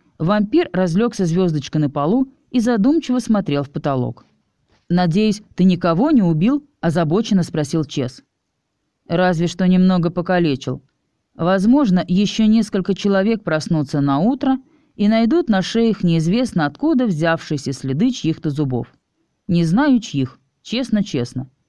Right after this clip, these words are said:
"Да сказки — это все!" Алиса легонько пнула вампира, чтобы тот отодвинулся и дал ей пройти к нашей кровати. "Он разыскивает родственника Кельмиера, убившего его сестру. Следит за мастером Ревелом, наводит справки".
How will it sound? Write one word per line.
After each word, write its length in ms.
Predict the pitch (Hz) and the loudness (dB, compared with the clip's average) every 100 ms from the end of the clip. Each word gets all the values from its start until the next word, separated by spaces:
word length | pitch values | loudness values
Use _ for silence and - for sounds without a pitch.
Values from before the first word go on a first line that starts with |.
| _ _ _ | _ _ _
"Да 160 | 170 233 | -4 -4
сказки — 460 | - 403 381 - | -2 -4 -4 -4
это 160 | 160 170 | -4 -4
все!" 340 | - 151 127 - _ _ _ _ | -6 -6 -6 -8 _ _ _ _
Алиса 380 | 160 196 208 208 | -2 0 0 0
легонько 460 | 196 196 294 247 | 2 2 2 0
пнула 320 | 170 180 185 170 | 0 2 2 2
вампира, 520 | 170 170 262 208 147 _ _ | 0 0 0 0 -4 _ _
чтобы 320 | - 208 185 | -6 -2 0
тот 220 | 190 185 | 0 -2
отодвинулся 680 | 170 180 165 214 277 180 - | -2 -2 0 2 4 2 -2
и 60 | 156 | -2
дал 220 | 151 208 | 2 2
ей 180 | 202 180 | 2 0
пройти 360 | 175 156 151 220 | 0 -2 -2 -2
к 80 | |
нашей 280 | 165 143 165 | -2 -2 -4
кровати. 540 | 156 151 135 120 - - _ _ _ _ _ _ | -4 -2 -2 -6 -10 -20 _ _ _ _ _ _
"Он 160 | 285 294 | 2 4
разыскивает 600 | 240 214 302 - 202 180 | 4 2 0 0 -2 0
родственника 580 | 240 311 - 180 147 139 _ _ | 0 0 0 -2 -2 -6 _ _
Кельмиера, 760 | - 269 247 254 208 151 131 - _ _ - | 0 4 6 6 6 2 0 -4 _ _ -4
убившего 500 | 190 220 294 240 190 | 0 2 2 0 2
его 280 | 180 175 220 | 2 2 0
сестру. 540 | 233 202 180 143 - _ _ _ _ | -2 -4 -2 -2 -2 _ _ _ _
Следит 400 | - 214 269 262 | -2 2 2 2
за 140 | 180 | 2
мастером 420 | 180 226 - 226 | 2 0 0 2
Ревелом, 480 | 175 151 139 135 139 - | 2 2 0 -2 -4 -4
наводит 440 | 147 196 247 226 | -2 0 0 -2
справки". 520 | - 143 127 - - | -2 -4 -4 -10 -16